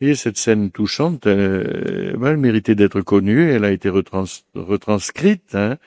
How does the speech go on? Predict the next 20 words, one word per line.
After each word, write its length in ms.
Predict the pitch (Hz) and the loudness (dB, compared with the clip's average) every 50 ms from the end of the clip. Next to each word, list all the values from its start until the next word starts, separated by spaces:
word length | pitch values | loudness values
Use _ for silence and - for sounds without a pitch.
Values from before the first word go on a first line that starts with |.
| - - - - - _ | -20 -20 -20 -20 -20 _
qui 120 | _ - 110 | _ -2 0
marque 260 | 113 120 107 - 123 | 0 0 0 0 0
bien 220 | 117 113 131 135 | 0 2 2 2
les 120 | 127 123 110 | 2 0 0
satis-, 540 | - - 113 - - 120 104 - - - - | -2 -4 -6 -6 -6 -10 -10 -10 -12 -12 -6
les, 180 | 110 113 113 | -2 -2 0
les, 200 | 104 101 107 107 | 0 0 -2 -2
les, 360 | 98 98 98 101 101 104 104 104 | -2 -4 -8 -8 -8 -8 -6 -6
les 180 | 104 113 117 110 | -4 -2 -2 -2
liens 260 | 113 120 135 135 131 | 0 2 2 2 2
d'affection 720 | 120 117 120 117 - 147 131 - - - - 180 170 156 - _ _ _ _ _ _ _ _ | 2 2 0 0 0 -4 -6 -6 -6 -4 -2 -2 -2 -4 -6 _ _ _ _ _ _ _ _
qui 100 | _ - | _ 2
unissaient 520 | 117 117 113 113 113 110 - - - 110 107 | 2 4 4 4 2 0 0 -2 -2 -2 -2
Benoît 500 | 101 110 110 104 107 107 104 104 104 - _ _ _ _ _ _ _ _ | 0 -2 -2 0 0 0 -2 -2 -4 -8 _ _ _ _ _ _ _ _
avec, 400 | - 110 104 104 107 - _ - | -6 -4 -2 -2 -4 -2 _ 2
euh, 160 | 107 104 101 | 2 2 2
envers 300 | 98 98 92 104 104 104 | 0 0 2 0 2 2
les 100 | 104 104 | 2 -2
chapelains, 680 | 95 - - 107 - - 110 110 110 107 104 104 107 _ _ _ - | -2 -2 -2 -2 0 2 2 4 4 2 0 -2 -8 _ _ _ -12
hein. 280 | 92 95 98 104 113 | -8 -6 -6 -6 -6